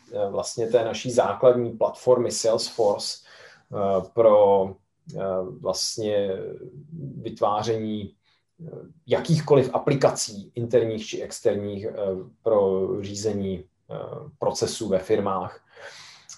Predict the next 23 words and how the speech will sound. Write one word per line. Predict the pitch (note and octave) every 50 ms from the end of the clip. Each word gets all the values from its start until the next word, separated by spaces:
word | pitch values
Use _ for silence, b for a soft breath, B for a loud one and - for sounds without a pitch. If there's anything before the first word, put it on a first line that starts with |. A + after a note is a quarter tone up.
| _ _ _ - - _ _ _ _ _ _ _ _ -
A | G#2 G2 F#2+ F2+ F2+ F2+ F2 F2+ F2+
vlastně | E2+ F#2 - - - - F#2 - - - A2 -
ta | - -
snaha | - - A#2+ G#2 - B2+ B2+
je | A2+ G#2 G#2 A2 A2+
využít | A2 A2 G#2+ A2+ A2 A2 A2+ G#2+ A2+ - - B B B B B B B _
všechnu, | - - - C3 - - B2+ B2+ B2 B2 B2 B2
eh, | A#2 A#2 A2+ A2+ A2 A2 A2 G#2+ A2 G#2+ G#2+ A2 A#2 A#2+ A#2+
tu | - E3
infrastrukturu, | D3+ D3 - - C3 - - C#3+ C3+ C#3 C#3 C3 C3 A#2
kterou | A#2+ - B2 B2 B2
Salesforce | A#2+ B2+ B2+ A#2+ A#2+ A#2+ - C#3 A#2+ A#2
nabízí, | A#2 A2 A2 B2+ B2+ A#2+ B2 C#3 C#3+ D#3 D#3+ D3 C#3 B B B B B B B B _ _ -
eh, | A2+ A2 A2 A2 A2 A2 G#2+ G#2+ - -
aby, | A#2 A2 A#2+ A#2+ A#2 G#2+ - - -
eh, | A#2+ G#2+ G#2+ G#2+ G#2 G2+
vlastně | G2 G2 G2 F#2+ - - - A#2 A2 G#2+ G2+ - - _ _ -
ti | C#3 C#3
uživatelé | B2+ A2 A#2 A#2+ A#2+ - - A#2+ A#2 A#2
dokázali | A2+ A2 A2 A#2 G#2+ G#2 A2 A2 A2+ A2+ A2
bez | G#2+ - A2 A2+
jakéhokoliv | A#2 - - B2+ A#2 A#2+ - - B2 A#2+ A#2 A#2
kódování, | A2+ A2+ A2+ A#2+ A#2+ B2 A#2 A2+ A2 A2 A2 A2 A2 A2 - -